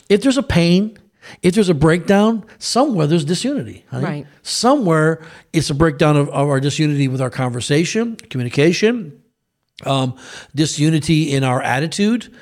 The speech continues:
Speaker 1: disunity with the vision that is set forth that we all agreed upon, and now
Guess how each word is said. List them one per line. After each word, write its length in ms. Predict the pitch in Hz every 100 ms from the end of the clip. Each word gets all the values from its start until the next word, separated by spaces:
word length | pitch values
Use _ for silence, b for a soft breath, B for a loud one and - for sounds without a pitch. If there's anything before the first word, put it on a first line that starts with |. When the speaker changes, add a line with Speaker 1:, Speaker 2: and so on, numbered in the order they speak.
| B B
Speaker 1:
disunity 540 | 156 - 156 170 156
with 160 | 147 135
the 80 | 131
vision 400 | 135 139 175 175
that 280 | 143 131
is 200 | 131 117 -
set 260 | - 131
forth 240 | - 160 170
that 100 | 135
we 100 | 131
all 140 | 131
agreed 260 | 117 135 165
upon, 280 | 165 180
and 100 | 170
now 280 | 139 131 139